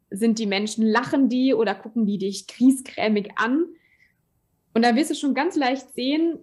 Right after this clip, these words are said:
wenn es vielleicht ein negatives Bild ist, wirst du dich nicht über diesen Vortrag freuen.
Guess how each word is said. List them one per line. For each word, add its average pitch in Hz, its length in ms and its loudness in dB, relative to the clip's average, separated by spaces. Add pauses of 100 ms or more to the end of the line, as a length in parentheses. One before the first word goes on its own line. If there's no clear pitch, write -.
wenn 247 160 0
es 262 100 -4
vielleicht 220 240 -2
ein 220 60 0
negatives 277 520 0
Bild 254 200 -2
ist, 277 220 -6
wirst 277 200 -2
du 285 60 -2
dich 285 160 -2
nicht 294 320 0
über 190 160 -2
diesen 190 280 -4
Vortrag - 540 -8
freuen. 196 240 0